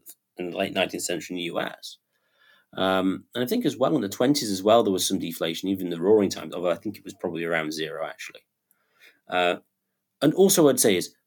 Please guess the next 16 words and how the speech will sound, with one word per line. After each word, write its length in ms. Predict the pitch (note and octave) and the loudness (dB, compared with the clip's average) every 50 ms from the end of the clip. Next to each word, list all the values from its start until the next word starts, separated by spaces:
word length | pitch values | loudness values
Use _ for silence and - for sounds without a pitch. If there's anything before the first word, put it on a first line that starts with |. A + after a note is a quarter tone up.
| _ | _
no 500 | - - B2 B2+ C#3 D3 D#3+ F3 F#3 D#3+ | -4 0 4 8 10 10 10 10 8 6
individual 680 | - D3+ D3+ D#3 D3+ D3 C3 C3 C3 A#2+ - G#2+ G#2+ G2 | 4 4 4 4 4 2 2 0 0 0 0 0 0 0
cares 340 | G2 - A#2+ A2+ A2+ A2 G#2 | 0 0 0 2 2 2 0
about 320 | A2 G2+ G2+ G2+ G2+ F#2 | 0 0 0 0 -2 0
the 120 | F#2+ G2 F#2 | -2 -2 -2
inflation 540 | F2+ - - G#2+ G#2 G2+ G2 - - F2 D#2+ | -2 -4 -2 0 0 0 0 -2 -4 -6 -6
rate. 220 | D2+ D2 - _ _ _ _ _ _ _ _ - | -6 -8 -12 _ _ _ _ _ _ _ _ -10
What 100 | F#2+ G2 | -2 2
they 140 | C3 D3 | 2 2
care 160 | C#3+ C#3+ B2+ B2+ | 4 6 4 6
about 220 | A2 B2 A#2+ G#2+ | 6 6 4 4
is 80 | A2 - | 2 0
stuff 200 | - - A2 - | -2 -2 -4 -4
that 140 | G#2 G2+ | -6 -2
they 160 | G#2+ G#2 G2+ F#2+ | 0 0 0 2
buy. 420 | G2 G2+ G#2+ A2 F2+ D#2 D2 D2 | 2 2 2 2 0 -2 -6 -12